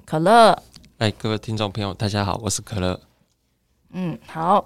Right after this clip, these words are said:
Speaker 1: 现在进入主题。呃，可乐，请问您是何时家人发觉你有，你是有异样的？
Speaker 2: 嗯，大约从两年前左右的时候，我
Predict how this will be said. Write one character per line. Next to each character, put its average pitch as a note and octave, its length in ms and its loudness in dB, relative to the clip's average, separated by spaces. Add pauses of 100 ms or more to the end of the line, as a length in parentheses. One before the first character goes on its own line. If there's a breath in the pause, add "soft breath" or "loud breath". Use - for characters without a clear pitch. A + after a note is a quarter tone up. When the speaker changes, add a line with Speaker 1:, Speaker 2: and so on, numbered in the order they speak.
(100)
Speaker 1:
现 G#3 180 -4
在 F3+ 220 2
进 F3 280 -4
入 F3 320 -2 (440)
主 D3+ 180 -8
题。 E3 460 -4 (500 soft breath)
呃， F3 220 0
可 F#3+ 160 0
乐， A#3+ 420 4 (140)
请 E3+ 200 -6
问 F#3+ 640 0
您 F3+ 160 -4
是 B3+ 220 2
何 G3 260 2
时 F3 560 -2
家 G3+ 220 0
人 F3 180 -2
发 F#3+ 220 -4
觉 D#3+ 500 -4
你 E3+ 240 -4
有， - 160 -4 (120)
你 F3+ 200 -14
是 G3+ 200 -4
有 F3 140 2
异 E3 200 -6
样 D#3+ 320 -2
的？ - 120 -14 (840)
Speaker 2:
嗯， G2+ 440 -8 (480 loud breath)
大 F3 140 -4
约 E3 120 -6
从 C#3+ 300 -6
两 G2 220 -6
年 G#2 200 -4
前 F#2+ 320 -6
左 F#2+ 300 -8
右 G#2 240 -2
的 F#2 100 -4
时 - 180 -10
候， G2+ 260 -4
我 F#2 80 -6